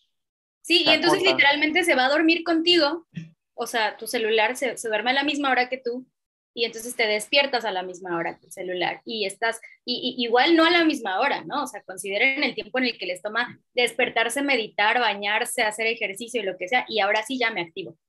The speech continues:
Speaker 1: Todo eso lo pueden configurar y son, pues, también eh, pequeños ejercicios de organización que nos van a servir para ser muchísimo más productivos, pero ese es otro tema. Em,
Speaker 2: <laughs>
Speaker 1: y bueno, las respuestas rápidas. Las respuestas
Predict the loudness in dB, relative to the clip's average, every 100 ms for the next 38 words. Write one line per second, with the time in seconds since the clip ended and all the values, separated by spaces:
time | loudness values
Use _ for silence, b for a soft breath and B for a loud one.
0 | _ -6 2 4 4 4 2 2 -2 -4
1 | -2 -2 -2 -6 -8 -6 -2 -2 -2 -8
2 | -10 -10 -12 -12 -12 -8 -8 -8 -10 -16
3 | _ _ 0 2 2 -2 -4 -2 0 0
4 | 0 -2 -4 -4 -4 -2 0 0 2 0
5 | 0 -2 -6 -8 -2 0 2 0 -6 -10
6 | -10 -12 -8 -8 -6 -8 -8 -12 -14 -14
7 | -14 -12 -10 -10 -8 -8 -8 -10 -12 -8
8 | -2 -2 -2 -6 -8 -10 -12 -18 _ _
9 | _ B B B 0 4 6 6 4 4
10 | 0 -6 -14 -20 _ 2 4 4 4 4
11 | 2 2 0 -2 -2 0 0 0 0 -2
12 | -6 -4 -4 -4 -4 -4 -2